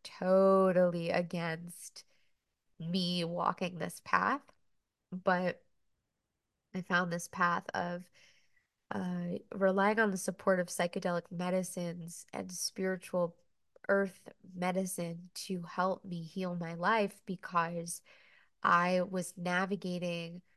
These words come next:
so many layers of dysfunction that for years I felt like I would have to struggle with for the rest of my life.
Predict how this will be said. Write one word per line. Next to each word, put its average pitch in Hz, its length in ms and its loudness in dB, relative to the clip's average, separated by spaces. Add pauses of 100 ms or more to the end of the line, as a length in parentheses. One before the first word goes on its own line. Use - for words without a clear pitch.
(360)
so - 320 4
many 202 300 4
layers 180 540 2
of 170 180 -4
dysfunction 175 1040 -2
that 165 260 0 (140)
for 185 100 0
years 180 540 -2
I 175 240 -2
felt 170 180 0
like 165 220 -6
I 170 140 -2
would 175 160 -4
have 175 180 -8
to 180 100 -8
struggle 175 440 0
with 170 180 -2
for - 200 -4
the 165 100 -4
rest 170 320 -6
of 175 100 -16
my 165 140 -6
life. 156 380 -8